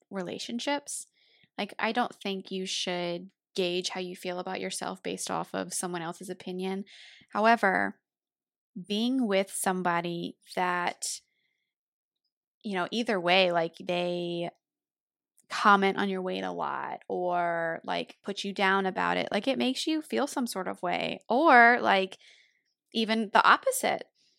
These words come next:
They still love you. They still show you that you are beautiful and that, you know,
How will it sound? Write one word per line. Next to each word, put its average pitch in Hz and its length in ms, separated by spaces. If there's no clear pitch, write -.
They 226 140
still 202 720
love 208 240
you. 190 220
They 190 140
still 190 760
show - 380
you 208 240
that - 160
you 190 140
are 208 260
beautiful 180 680
and 175 540
that, 175 360
you 202 80
know, 185 340